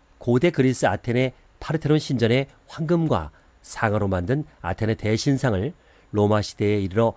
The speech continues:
모방한 작품이라고 불리는 로마 시대 두상 쪽으로 학생들을 데려간다. 이 모작도 몸통은 남아있지 않다. 우리는 함께 평온하고 무표정하지만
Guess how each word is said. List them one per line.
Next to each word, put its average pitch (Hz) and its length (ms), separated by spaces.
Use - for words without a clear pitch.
모방한 104 480
작품이라고 85 1160
불리는 117 480
로마 107 300
시대 120 320
두상 139 380
쪽으로 87 440
학생들을 82 580
데려간다. 87 520
이 98 100
모작도 90 600
몸통은 139 500
남아있지 87 480
않다. - 300
우리는 127 360
함께 151 560
평온하고 98 680
무표정하지만 131 880